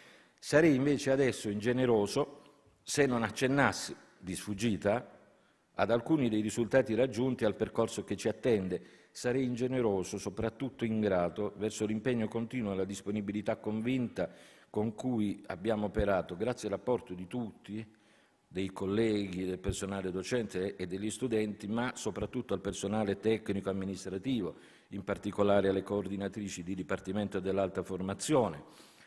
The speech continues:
alla direttrice Isabella Bizzocchi che con grande e qualificato impegno ha, eh, operato su tutti i processi di riorganizzazione, adesso la nuova direttrice Laura Gobbi, eh, eh, che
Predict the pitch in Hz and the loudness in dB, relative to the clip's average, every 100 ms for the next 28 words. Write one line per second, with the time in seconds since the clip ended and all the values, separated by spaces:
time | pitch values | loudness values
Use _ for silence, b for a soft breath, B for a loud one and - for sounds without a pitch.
0 | B B 90 98 98 92 92 80 78 73 | B B -2 0 2 4 2 0 -6 -10
1 | 71 90 95 95 107 107 - 95 95 98 | -4 0 0 0 0 0 0 0 0 2
2 | 98 90 87 110 113 101 90 92 95 95 | 2 0 2 4 4 0 -2 -2 -2 2
3 | 101 98 92 92 92 92 95 87 95 92 | 2 2 0 -2 -4 -4 -4 -2 -4 0
4 | 117 120 113 98 90 B B B B B | 4 6 6 4 2 B B B B B
5 | 82 95 101 - 87 87 87 82 - 92 | 4 6 4 2 2 4 4 2 0 0
6 | - 92 120 104 80 85 - 87 110 92 | 2 6 8 6 4 -4 -4 -6 -6 -6
7 | 90 90 101 95 90 90 92 90 92 85 | -6 -4 -2 -2 -2 0 0 0 -2 -2
8 | 95 - 160 147 113 120 - 101 107 117 | -4 -2 -2 -2 -2 -4 -2 -2 -2 0
9 | 104 95 B B B B 104 107 107 127 | -2 -4 B B B B -4 -4 -2 0
10 | 117 104 139 - - - 82 87 85 98 | 0 0 -2 -2 -6 -12 -6 -4 -2 0
11 | 123 107 104 104 143 - - - - 95 | 2 2 0 0 -2 -2 -12 -10 -6 -6
12 | 95 - 101 104 | -6 -8 -10 -10